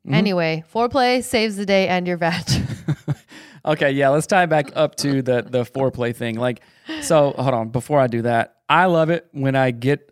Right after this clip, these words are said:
Speaker 1: uh, it's not like a tangent or anything, but
Speaker 2: Heated.
Speaker 1: I, I heated, because that is really, I think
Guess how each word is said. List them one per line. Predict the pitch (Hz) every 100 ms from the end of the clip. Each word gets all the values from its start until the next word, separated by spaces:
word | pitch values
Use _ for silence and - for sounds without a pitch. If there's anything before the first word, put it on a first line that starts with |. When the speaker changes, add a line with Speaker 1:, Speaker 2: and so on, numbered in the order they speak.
| _
Speaker 1:
uh, | 98 87 85 - - 65 71 85 95 90 _
it's | 151 160
not | 165 -
like | 131 123
a |
tangent | - 143 143 143 -
or |
anything, | 139 139 156 139
but | 120 131
Speaker 2:
Heated. | 135 147 147 143 _ -
Speaker 1:
I, | -
I |
heated, | 135 160 135 120 - _ _ _
because | 135 139 127
that | 151 -
is | 139 123
really, | 139 143 135 127
I | 120 120
think | 131 120 -